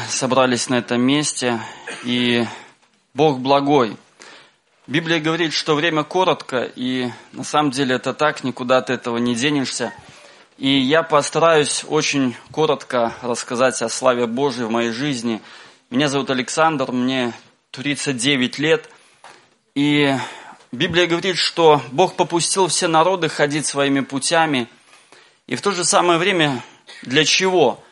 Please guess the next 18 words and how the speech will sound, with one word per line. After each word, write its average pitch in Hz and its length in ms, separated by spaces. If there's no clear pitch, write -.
И 127 100
Библия 165 340
говорит, 151 320
что - 240
Бог 160 300
заключил 151 560
всех - 420
в 135 60
непослушание 135 1000
для 131 100
того, 208 180
чтобы 185 260
всех 180 360
помиловать. 165 720
И 123 460
мы 151 280
с - 160
вами, 139 400